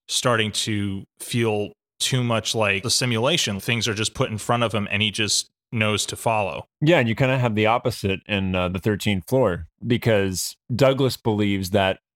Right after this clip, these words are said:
Speaker 2: his reality is the real reality. In the thirties that they travel back to is the fake reality. But in regard, in the, in the, in real, reality,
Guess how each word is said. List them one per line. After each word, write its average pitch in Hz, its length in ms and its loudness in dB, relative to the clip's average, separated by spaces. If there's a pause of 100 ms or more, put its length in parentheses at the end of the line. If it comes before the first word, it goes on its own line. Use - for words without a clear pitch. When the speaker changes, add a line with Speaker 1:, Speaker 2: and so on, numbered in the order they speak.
(260)
Speaker 2:
his 139 220 2
reality 107 460 4
is 98 100 0
the 101 80 0
real 120 220 2
reality. 95 400 2
In 98 80 0
the 95 80 0
thirties 120 460 0
that 101 140 0
they 101 120 0
travel 101 400 2
back 117 280 2
to 95 240 0
is 92 180 -2
the 78 100 -6
fake 139 260 0
reality. 90 520 -2 (300)
But 131 120 4
in 117 260 0
regard, 131 400 4
in 120 60 2
the, 120 80 0
in 127 120 0
the, 117 300 0
in 113 380 0
real, 127 340 4
reality, 127 640 4